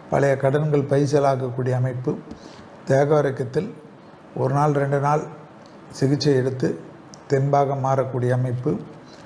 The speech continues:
பண வரவுக்குண்டான உத்தரவாதங்கள் ஏற்படும்.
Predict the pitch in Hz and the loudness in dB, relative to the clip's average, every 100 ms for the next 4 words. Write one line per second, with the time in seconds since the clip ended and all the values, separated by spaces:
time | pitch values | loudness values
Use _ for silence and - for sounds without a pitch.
0 | - - - - 139 156 143 139 131 131 | -20 -18 -8 -2 2 4 4 2 0 -6
1 | 131 135 139 190 - - - - - - | -4 -2 0 -2 -6 -18 -20 -20 -20 -20
2 | - 131 120 151 151 143 131 123 123 120 | -6 -4 2 4 4 4 2 -2 -2 -2
3 | - 120 175 | -2 -2 -2